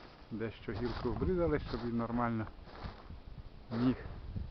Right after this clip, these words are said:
міг рости. Ну, дещо, дещо у нього є, є такі міста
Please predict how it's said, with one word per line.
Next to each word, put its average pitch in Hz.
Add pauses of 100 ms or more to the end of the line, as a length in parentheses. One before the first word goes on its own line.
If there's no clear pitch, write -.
(1600)
міг 123 (220)
рости. 113 (1200)
Ну, 107
дещо, 131 (1500)
дещо 131
у 120
нього 123
є, 120 (2000)
є 113 (1700)
такі -
міста 135